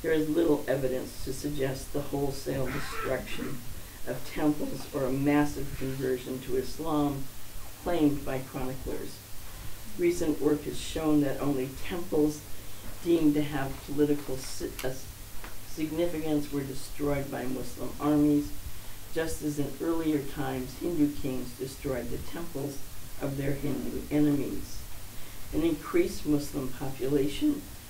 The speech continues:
was caused by a massive number of ethnically diverse immigrants coming to serve the Ghurids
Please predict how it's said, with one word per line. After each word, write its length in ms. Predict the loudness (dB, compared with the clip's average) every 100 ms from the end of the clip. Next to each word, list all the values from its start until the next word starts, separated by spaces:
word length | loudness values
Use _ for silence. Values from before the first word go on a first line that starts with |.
| -12 -4 -2
was 200 | -2 -2
caused 500 | 0 4 4 4 -2
by 100 | -2
a 100 | 0
massive 540 | 2 2 0 0 -2
number 440 | 0 0 0 0 -2
of 160 | -2 0
ethnically 600 | 2 0 0 -6 0 0
diverse 480 | 0 -2 0 0 0 -8 -2
immigrants 640 | 2 4 4 2 2 -2 -4 -4 -4 -4 0
coming 320 | 2 4 2
to 120 | 0
serve 360 | -4 -4 -2 -2
the 80 |
Ghurids 520 | 0 2 4 4 2